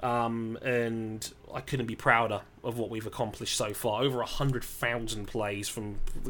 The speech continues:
from guys over a hundred different countries. The, the comments that we get, the, the fans that we have, the fans that, I don't even call them fans, 'cause I don't have fans. We have friends, quite frankly, and they are an incredible set of people. And I'm,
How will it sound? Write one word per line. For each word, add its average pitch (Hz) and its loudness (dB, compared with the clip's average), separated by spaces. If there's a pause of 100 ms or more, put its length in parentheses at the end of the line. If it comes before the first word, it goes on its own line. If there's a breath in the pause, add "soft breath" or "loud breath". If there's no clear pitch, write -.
(120)
from 120 -4
guys 120 2
over 117 4 (640 loud breath)
a 120 2
hundred 135 4
different 117 0
countries. 110 -4
The, 117 -8 (260)
the 135 -2
comments 127 0
that 110 -4
we 113 -6
get, 113 0 (180)
the, 117 -4 (100)
the - -4
fans 131 2
that 113 -6
we 110 -4
have, 113 -2
the 117 -2
fans 135 4
that, 113 0
I 120 2
don't 127 4
even 117 0
call 117 0
them 110 0
fans, 107 2
'cause 117 0
I 131 4
don't 120 4
have 117 0
fans. 107 -2
We 117 0
have 113 -2
friends, 107 -2 (140)
quite 104 -2
frankly, 104 -2
and 104 -4 (600 loud breath)
they 120 4
are 113 4
an 120 -2
incredible 123 2
set 120 2
of - -6
people. 110 -4
And 107 -2
I'm, 107 -4